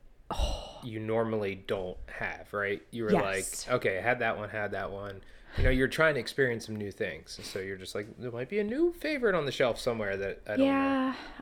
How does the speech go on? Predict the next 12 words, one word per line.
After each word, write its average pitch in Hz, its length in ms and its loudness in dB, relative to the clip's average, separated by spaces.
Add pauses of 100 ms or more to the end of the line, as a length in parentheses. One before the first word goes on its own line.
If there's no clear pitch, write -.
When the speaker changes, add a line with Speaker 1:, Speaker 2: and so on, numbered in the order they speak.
Speaker 1:
I'm 196 420 4
just, - 280 0 (100)
I'm 196 320 6
a 180 40 6
fan 190 520 -2
of 170 340 -4
the 165 400 4 (480)
bourbon 180 440 4
barreled 165 580 4
wine 156 340 0
right 180 220 0
now, 214 440 -2